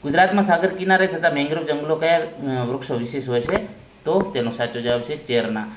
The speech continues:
સૌરાષ્ટ્રમાં ઇમારતી લાકડું આપતા સાગના વૃક્ષો કયા જિલ્લામાં વધુ થાય છે? જૂનાગઢમાં.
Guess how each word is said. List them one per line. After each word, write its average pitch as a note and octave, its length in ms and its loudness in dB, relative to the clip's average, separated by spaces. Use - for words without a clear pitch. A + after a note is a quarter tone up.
સૌરાષ્ટ્રમાં G3+ 640 2
ઇમારતી E3+ 380 0
લાકડું D#3 320 2
આપતા D3+ 240 2
સાગના C#3 400 0
વૃક્ષો C3 320 -6
કયા D3 160 0
જિલ્લામાં C3 400 0
વધુ A2 160 -4
થાય A#2 160 -4
છે? A#2 200 -8
જૂનાગઢમાં. A2+ 520 -2